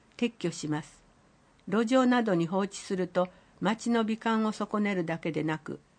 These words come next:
歩行者や車椅子の通行を妨げ、交通事故の原因となり、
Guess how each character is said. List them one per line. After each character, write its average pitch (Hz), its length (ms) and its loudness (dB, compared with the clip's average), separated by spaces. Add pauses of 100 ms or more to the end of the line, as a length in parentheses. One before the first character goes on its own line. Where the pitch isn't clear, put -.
(300)
歩 214 140 -4
行 247 240 2
者 175 160 0
や 175 220 0 (280)
車 247 340 2
椅 226 100 2
子 - 160 -6
の 160 120 2
通 185 280 -4
行 180 240 0
を 170 80 -2
妨 170 440 -4
げ、 151 180 -6 (460)
交 269 240 4
通 262 220 2
事 233 140 -2
故 185 140 4
の 165 140 4
原 180 140 2
因 185 300 2
と 170 160 -2
な 165 140 0
り、 143 180 -4